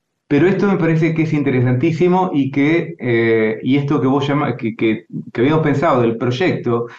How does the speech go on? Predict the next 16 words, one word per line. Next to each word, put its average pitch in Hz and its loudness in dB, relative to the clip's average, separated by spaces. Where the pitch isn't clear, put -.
que - 0
es - 0
todo 220 2
un 190 2
tema 117 2
en 120 0
ciertos 135 0
momentos 117 0
de 113 2
la 110 2
vejez, 110 -2
especialmente 135 0
después 135 2
de 131 2
la 117 0
jubilación, 123 0